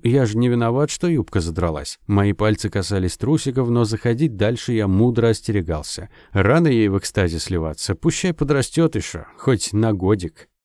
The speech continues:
Алкины губы присосались к моей шее, а затем тонкий срывающийся голосок вытолкнул: «Поможешь мне по геометрии?» Yes. Я был сама мягкость.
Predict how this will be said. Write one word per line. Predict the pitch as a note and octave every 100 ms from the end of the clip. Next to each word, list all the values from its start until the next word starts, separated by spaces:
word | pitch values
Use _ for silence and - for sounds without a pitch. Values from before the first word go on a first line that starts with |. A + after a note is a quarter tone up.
| _ -
Алкины | G#2 A2+ A#2+ G#2+
губы | F#2+ B2 A#2+
присосались | - G#2+ G#2+ - G#2 F#2+ -
к | G2
моей | F2+ E2+
шее, | - C#3 C3 A2 -
а | - G2
затем | G2 C#3+ D3
тонкий | - A#2+ B2 B2
срывающийся | - G#2 F2+ A2+ A2 - F#2 G#2
голосок | F2 F2+ F2 - C3 G#2
вытолкнул: | E2+ A2 C3+ A#2 A2+ A2+ G#2+ _ -
«Поможешь | A#2 B2 E3 A#2+ -
мне | F#2+
по | F2 G2+
геометрии?» | F#2+ G#2 F2+ D#2+ - C#2 - _ _ -
Yes. | A2 F#2 E2+ G#2+ - _ -
Я | E3
был | G#2+ A#2+
сама | A2 A2 F#2+ F#2
мягкость. | F2+ D#2 - - - -